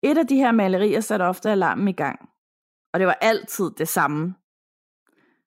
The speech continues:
Det blev simpelthen skubbet skævt, så alarmen gik i gang.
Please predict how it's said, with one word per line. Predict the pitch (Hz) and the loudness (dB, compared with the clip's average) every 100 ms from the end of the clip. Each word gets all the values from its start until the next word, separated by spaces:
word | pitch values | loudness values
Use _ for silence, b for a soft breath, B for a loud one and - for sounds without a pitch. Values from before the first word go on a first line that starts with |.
| _ - | _ -4
Det | |
blev | 214 240 | 0 0
simpelthen | 294 269 254 233 - | 0 -2 0 0 -2
skubbet | - 220 190 185 | -6 -4 -2 -4
skævt, | - 285 - | -2 -4 -4
så | - 269 | -2 0
alarmen | 233 196 180 202 | 2 0 0 -2
gik | 214 202 | 0 -2
i | |
gang. | - 151 | -2 -4